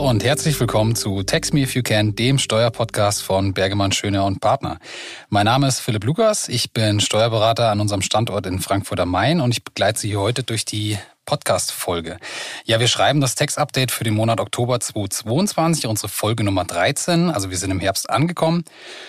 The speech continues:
Ja, und was kann man sagen? Man, man merkt so langsam, dass es auf das Jahresende zugeht. Also viele Themen werden gesetzgeberseitig jetzt ange-,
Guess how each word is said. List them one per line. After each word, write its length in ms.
Ja, 140
und 80
was 140
kann 100
man 80
sagen? 300
Man, 220
man 140
merkt 200
so 100
langsam, 300
dass 120
es 200
auf 280
das 200
Jahresende 640
zugeht. 500
Also 160
viele 260
Themen 640
werden 160
gesetzgeberseitig 880
jetzt 220
ange-, 540